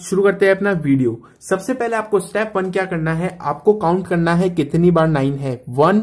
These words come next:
टू, दो बार नाइन है, तो आपको क्या करना है, पीछे से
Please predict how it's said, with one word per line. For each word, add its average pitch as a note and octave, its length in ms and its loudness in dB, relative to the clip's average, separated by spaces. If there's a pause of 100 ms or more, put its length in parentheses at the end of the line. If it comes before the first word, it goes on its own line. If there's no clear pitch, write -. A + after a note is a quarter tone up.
टू, F3+ 180 0 (600)
दो F#3+ 140 12
बार A3+ 160 4
नाइन G#3 280 2
है, G3+ 120 0
तो G#3 100 0
आपको F3 260 0
क्या A3 160 2
करना F#3 260 2
है, F#3 200 0
पीछे F#3 380 0
से G#3 480 6